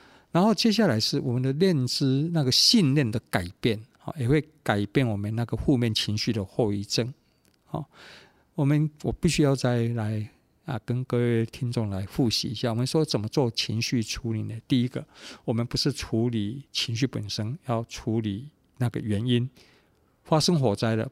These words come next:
不是关掉警报器，要扑灭火源。那所以我们要去做辨识啊，这个真相到底怎样？不是别人拒绝我，而是他可能有一些困难。然后再来，认知信念的改变也是非常重要的，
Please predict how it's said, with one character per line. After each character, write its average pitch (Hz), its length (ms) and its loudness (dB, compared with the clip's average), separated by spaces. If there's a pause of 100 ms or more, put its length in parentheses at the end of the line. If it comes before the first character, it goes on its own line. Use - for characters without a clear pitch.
不 123 100 -8
是 - 160 -4
关 117 240 -4
掉 113 100 -2
警 98 220 -10
报 98 160 -4
器， - 220 -6
要 117 240 -10
扑 131 260 0
灭 120 340 0
火 120 300 -6
源。 120 240 -6 (160)
那 170 160 2
所 151 160 2
以 - 20 4
我 123 60 2
们 104 100 -4
要 110 60 -2
去 113 160 -2
做 120 180 0 (140)
辨 98 220 0
识 117 340 -4 (300)
啊， - 180 -6
这 165 100 0
个 139 80 2
真 190 280 4
相 151 180 4
到 135 100 2
底 107 140 2
怎 107 220 -6
样？ 113 180 -6 (380)
不 147 100 4
是 - 160 2
别 123 220 2
人 113 160 2
拒 135 120 0
绝 107 200 -2
我， 104 200 -8
而 131 80 -2
是 160 140 2
他 151 160 0
可 - 160 -6
能 110 100 -2
有 117 140 -6
一 110 40 -4
些 120 160 -2
困 120 280 -2
难。 143 200 -8 (360)
然 156 120 2
后 175 60 4
再 170 220 4
来， 107 240 0 (1160)
认 185 300 6
知 147 280 2
信 160 360 4
念 143 140 4
的 104 120 0
改 - 220 -6 (120)
变 110 260 -2 (120)
也 107 140 -2 (200)
是 - 180 -2
非 120 180 2
常 101 220 -4
重 104 180 -4
要 101 200 -4
的， 131 120 -14